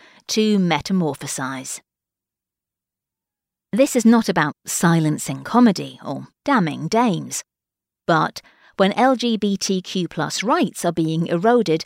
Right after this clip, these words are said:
and trans people are subjected to hate crimes and media vitriol, the consideration of how our performance of gender affects our attitudes towards it offstage is important. Whether we mock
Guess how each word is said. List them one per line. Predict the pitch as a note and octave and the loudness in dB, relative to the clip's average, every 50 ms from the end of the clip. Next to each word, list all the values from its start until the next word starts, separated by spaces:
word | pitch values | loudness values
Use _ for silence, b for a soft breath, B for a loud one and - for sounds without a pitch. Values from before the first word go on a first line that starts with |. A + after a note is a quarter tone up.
| b b b b b b | b b b b b b
and | F#3+ F#3+ F3+ | 0 0 0
trans | - - F#3 F3+ E3+ E3+ E3+ F3+ - | 2 2 2 2 2 0 -2 -4 -6
people | - - F3 D3+ - - D3+ E3 E3 | -6 -6 -6 -6 -2 -2 -2 0 0
are | D3+ D3+ | -2 -2
subjected | - - D#3+ D#3 - F3 D#3 D3 - - - D3 C#3 - - | -4 -6 -8 -4 -2 -2 -2 -4 -6 -6 -6 -6 -6 -4 -6
to | - - C#3+ C#3+ | -6 -4 -4 -4
hate | C#3 - - - F#3+ E3 - - | -4 -6 -4 -2 -2 -2 -2 -6
crimes | - - D#3+ C3+ C#3 C#3 C#3+ D3+ D#3 - | -6 -6 -4 -4 -4 -4 -6 -6 -4 -4
and | D3+ D3+ - | -4 -4 -2
media | E3 E3 E3+ E3+ E3 D#3+ D#3 - C#3 B2+ D3 | -2 0 0 0 -2 -2 -4 -4 -6 -6 -2
vitriol, | D#3 A#3 C4 - - - F3+ D#3 D3 D3+ D#3+ B B B B B B B B B B B | 0 0 0 0 -2 -2 0 0 2 0 -2 B B B B B B B B B B B
the | - A3 | -4 -2
consideration | - B3 B3+ - - F4 F4+ F#4 D#4+ A#3 E3+ D#3+ E3 - - E3 D#3 | 0 0 -2 0 0 0 2 2 4 4 2 2 0 0 -2 -2 -2
of | D3 - - - | -4 -6 -6 -6
how | G3 F#3 F3 E3+ E3+ - - | -4 -2 -2 -2 -2 -2 -2
our | E3 E3+ E3+ E3+ | 0 0 0 0
performance | - - E3 - - - E3+ D#3+ D#3 D3+ D3+ D3+ - - | -2 -4 -8 -8 -6 -4 -4 -4 -2 -4 -6 -8 -8 -10
of | D#3 - | -10 -6
gender | - - A3+ A3 A3+ G#3 F3+ E3 D3+ - - | -2 -2 0 2 2 2 2 2 0 -2 -4
affects | E3 - - - C4 G3 - - - - - | -8 -8 -4 -2 -2 -2 -4 -8 -12 -10 -6
our | - F3 E3+ F3 - | -4 -2 -2 -2 -2
attitudes | - F3+ - - D#3+ - - - D#3+ D3+ D3 - - | -2 -4 -4 -6 -8 -8 -6 -6 -6 -6 -6 -8 -6
towards | - E3+ D#3 D#3 D3+ D3+ D#3 - - | -6 -6 -4 -4 -4 -6 -6 -4 -4
it | B2+ - - - - _ _ | -6 -4 -6 -12 -18 _ _
offstage | F#4+ G4 - - - - D3 C#3 C3 B2 - - b b b b b b | -2 -2 -2 -6 -8 -8 -8 -8 -8 -8 -10 -10 b b b b b b
is | F3+ E3+ F#3+ | -4 -2 0
important. | F3+ E3+ - - D3+ - - C#3 C3 D#3+ - - - _ _ _ _ _ _ _ _ _ _ _ _ _ | 0 0 0 -2 -6 -6 -6 -10 -16 -16 -16 -16 -18 _ _ _ _ _ _ _ _ _ _ _ _ _
Whether | G3 A3+ G#3+ G3+ G3+ F#3 | 2 2 4 4 4 2
we | F3+ F3+ F3 | 2 2 2
mock | E3+ F3+ A3+ D4+ E4+ A#3 - - - - | 2 4 4 6 6 4 4 0 -6 -16